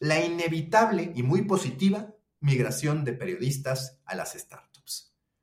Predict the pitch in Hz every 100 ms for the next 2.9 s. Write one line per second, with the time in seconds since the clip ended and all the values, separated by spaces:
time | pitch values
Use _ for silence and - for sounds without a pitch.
0 | _ _ _ _ - 220 285 - 196 240
1 | 262 240 214 156 139 196 208 208 226 -
2 | 131 131 151 180 196 190 190 -